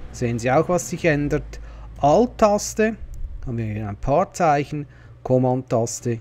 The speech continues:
wieder nicht viel. Und dann haben wir Alt und Shift miteinander. Also haben wir eigentlich die normale Ebene, Shift, Alt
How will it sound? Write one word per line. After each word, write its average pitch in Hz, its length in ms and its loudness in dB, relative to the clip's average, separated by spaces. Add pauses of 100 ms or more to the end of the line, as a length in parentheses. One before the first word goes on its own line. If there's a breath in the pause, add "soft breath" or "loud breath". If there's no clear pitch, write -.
(120)
wieder 113 220 -4
nicht 131 320 -4
viel. 147 180 2
Und 127 140 -4
dann 143 100 -2
haben 131 140 2
wir 139 180 -2
Alt 120 340 -2
und 160 240 -6
Shift - 400 -6
miteinander. 151 720 2 (400 loud breath)
Also 143 240 6
haben 190 220 6
wir 180 180 8
eigentlich 120 340 2
die 120 120 -6
normale 117 440 2
Ebene, 196 300 -2 (180)
Shift, - 640 -2 (1120 soft breath)
Alt 214 580 4